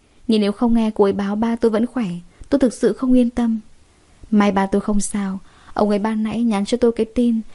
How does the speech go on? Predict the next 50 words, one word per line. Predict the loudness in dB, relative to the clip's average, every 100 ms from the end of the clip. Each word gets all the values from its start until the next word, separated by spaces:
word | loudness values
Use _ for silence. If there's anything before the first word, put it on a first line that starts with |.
| -8 -2
bảo | 0
tôi | 2
bận | 0 -2
gì | -4 -4 -2
thì | -4
cứ | 0
làm | 0 0 0
đi, | 0 0 -2 -2
ông | 0
rất | 2 0
khỏe. | -2 -4 -4 -10 _ _ _ _ _ _ _ -4
Tôi | -2
biết | 2 0 0
ba | -4
chỉ | -4 -6
muốn | -4 -2
tôi | -2
yên | 0 -2
tâm | -2 -4 -2
thôi. | -4 -6 -10 -18 _ _ _ -8
Sức | -2 0
khỏe | 0
ông | 0 0
xuống | 2 0 2
dốc | 2 4
thế | 4
nào, | 2 -2 -8 -4
tôi | 0
với | 2 2
Lệ | 2
Dung | 0 0
biết | 0 -2
rõ. | -4 -4 -4 -6 -8 _ _ _ _ _ _ -6
"Cảnh | -2 -2
Dục, | -4 -6 -8 -18 -20 -10
chỉ | -2 2
hy | 2
vọng | 0 0
anh | 0
nói | 0 2
được | 0 0
làm | -2 -4
được, | -6 -8 -12 -20 _ -10 -2
kéo | 0
dài | 2 0
tuổi | 2 0
thọ | 0 -4 -4
cho | -2
ba | -2 -2 -2
tôi." | 0